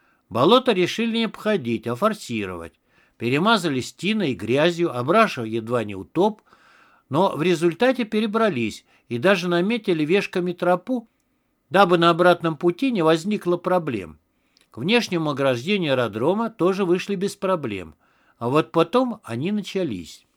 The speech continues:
Как только миновали покосившийся К П П,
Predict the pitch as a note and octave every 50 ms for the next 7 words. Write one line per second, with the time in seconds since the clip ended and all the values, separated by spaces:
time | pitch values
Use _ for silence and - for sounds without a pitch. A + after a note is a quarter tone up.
0 | _ _ _ _ _ _ _ _ _ _ _ _ _ _ _ _ _ _ _ _
1 | _ _ _ _ _ _ _ _ _ _ _ - D3+ D#3+ E3 - - A#3+ B3+ A3
2 | - F#3 E3 D#3+ D#3 D3 D3 D3 D3+ D#3+ F#3+ G#3 G#3 F#3+ C3 - B2 - D#3+ D#3
3 | D3+ - B3 B3 G3+ - - D3 A#2+ - A#2+ - - G#2+ - - G#2 G2+ - _
4 | D3+ E3+ G3+ G#3